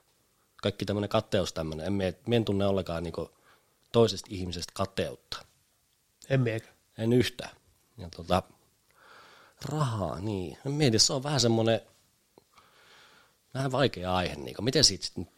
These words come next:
Speaker 1: alkaa jauhamaan, te rahasta?
Speaker 2: Onhan se, niin kuin ne sanoit, että raha nykyään, niin se onhan se erittäin tärkeä. Kyllä
Speaker 1: On
Speaker 2: se
Speaker 1: se
Speaker 2: vaan
Speaker 1: tärkeä.
Speaker 2: on. Se on vähän ehkä liiankin tärkeä, mut jotenkin tuntuu, että kaikki nykyään mitataan rahassa.
Speaker 1: Niin.
Speaker 2: Tai jotenkin silleen, että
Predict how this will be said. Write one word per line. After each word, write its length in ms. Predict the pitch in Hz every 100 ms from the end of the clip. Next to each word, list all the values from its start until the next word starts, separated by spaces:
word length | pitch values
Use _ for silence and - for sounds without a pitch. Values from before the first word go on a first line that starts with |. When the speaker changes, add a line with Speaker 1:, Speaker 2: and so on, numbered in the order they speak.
| -
Speaker 1:
alkaa 280 | 90 85 90
jauhamaan, 640 | 95 101 85 82 64 62 -
te 100 | 87
rahasta? 540 | 104 120 104 82 - - - _ _ _ _
Speaker 2:
Onhan 200 | 196 156
se, 60 | 156
niin 80 | 180
kuin 100 | 190
ne 80 | 185
sanoit, 340 | 196 190 165
että 120 | 160
raha 280 | 170 165 170
nykyään, 460 | 151 139 147 135 123
niin 200 | 127 - - 160
se 100 | 147
onhan 140 | 131
se 100 | 139
erittäin 380 | 143 135 - 117
tärkeä. 420 | 104 107 123 -
Kyllä 400 | - - _ -
Speaker 1:
On 40 | 143
Speaker 2:
se 20 |
Speaker 1:
se 140 | 175
Speaker 2:
vaan 120 | 175 156
Speaker 1:
tärkeä. 120 | 131
Speaker 2:
on. 120 | 123
Se 100 | 117
on 60 | 139
vähän 100 | 156
ehkä 160 | 156 156
liiankin 320 | 151 123 113
tärkeä, 440 | 120 117 113 117
mut 260 | 113 - - _ - - - - - _
jotenkin 260 | 156 185 190
tuntuu, 320 | - 175 151
että 100 | 139
kaikki 360 | 165 156 - 135
nykyään 380 | 135 - 131 123
mitataan 540 | 123 131 117 110 104
rahassa. 600 | 110 101 110 107 - - - - _ -
Speaker 1:
Niin. 360 | 117 110 110 -
Speaker 2:
Tai 120 | - 143
jotenkin 260 | 139 123
silleen, 420 | 117 139 117 113 110
että 140 | -